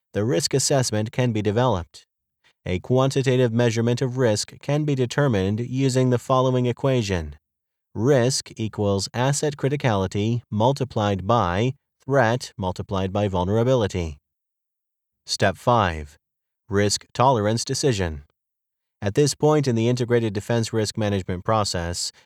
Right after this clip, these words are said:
the commander may have enough data to enable an informed risk tolerance decision. But if information required to assess risks is deficient, a command critical intelligence requirement should be developed or modified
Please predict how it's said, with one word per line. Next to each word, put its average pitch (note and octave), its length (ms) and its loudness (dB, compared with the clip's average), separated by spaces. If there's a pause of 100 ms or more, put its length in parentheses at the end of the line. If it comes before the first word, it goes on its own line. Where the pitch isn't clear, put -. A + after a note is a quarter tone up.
the A#2+ 100 -8
commander D#3 360 0
may D#3+ 180 2
have D3+ 180 0
enough C#3 240 0
data A#2+ 360 2
to A#2+ 140 -2
enable C3+ 440 2
an A#2 100 2
informed C#3+ 580 0
risk C3 400 -2
tolerance A2+ 480 0
decision. F#2+ 540 -2 (800)
But E3 340 4
if D3+ 160 0
information D3+ 680 2
required C#3 540 2
to A#2+ 140 0
assess D3 440 0
risks F#2+ 420 -4
is G2+ 220 -4
deficient, A2+ 680 0 (280)
a F#2+ 80 -4
command B2 480 0
critical B2+ 400 0
intelligence A2+ 560 0
requirement G#2+ 640 0
should C3 180 -2
be A#2 120 0
developed B2 640 2
or A#2 200 -2
modified A2 880 -2